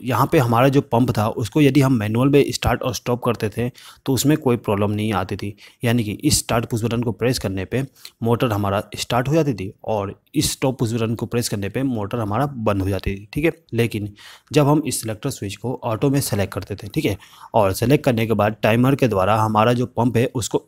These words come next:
स्टार्ट करते थे, तो क्या होता था दोस्तों, देखिए, हमें यदि इस पंप को बंद करना है तो हमें फैन टू या फिर फैन वन को बंद करना पड़ता था, ठीक है। इसको बंद करने पे हमारा जो पंप था वो भी बंद होता था, ठीक है दोस्तों।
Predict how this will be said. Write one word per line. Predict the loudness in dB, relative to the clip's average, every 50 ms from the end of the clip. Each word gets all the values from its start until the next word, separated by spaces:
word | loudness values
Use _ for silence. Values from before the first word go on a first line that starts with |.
| -4
स्टार्ट | -4 -4 -2 0 0 0 0
करते | -2 -2 -2 -4 -4
थे, | -4 -4 -6 -6 -6 _ -16 -20 -20 -12 _ -4
तो | -2
क्या | 2 6 6 6
होता | 6 6 6 4
था | 4
दोस्तों, | 4 2 2 2 0 0 0 -2 -8 _ -20 -20 -20 -18 _ -2
देखिए, | -2 0 0 -2 -4 -6 _ _ _ _ _ -20 -10 -4
हमें | -2 2 4 6
यदि | 6 6 6 4 2
इस | 2 0 -2 -2 -2
पंप | 0 2 2 2 4
को | 4 2 2
बंद | 4 4 4 4
करना | 2 2 0 0 0
है | 0 0
तो | 0 0
हमें | 2 2 0 0 -2 -4 -6 _ -18 -20 _ -20 -14
फैन | -4 2 4 4 4 4 2 0 -2 -2
टू | 0 2 4 4 4
या | 4 2
फिर | 2 2 0 0
फैन | 0 -2 -2 0
वन | 0 -2 -2 -2
को | -2 -2 0
बंद | 0 0 -2 -2 -2
करना | -4 -4 -2 -2
पड़ता | -4 -4 -4 -2 -2 -4
था, | -2
ठीक | -2 -2 0
है। | 0 0 0 -4 -14 -20 -12 -4 -2
इसको | 0 2 4 4 4
बंद | 6 6 6 6 6
करने | 4 4 2 0 -2 -4
पे | -4 -2 -2 0
हमारा | 0 0 0 0 2 2 2 2
जो | 2 0 -2
पंप | -2 0 0 0 0 2 2
था | 2
वो | 4 4 4 2
भी | 2 2
बंद | 2 2 0 0
होता | 0 -2 -4 -6
था, | -6 -8 -8
ठीक | -8 -6 -2
है | 0
दोस्तों। | 0 0 0 -2 -4 -4 -6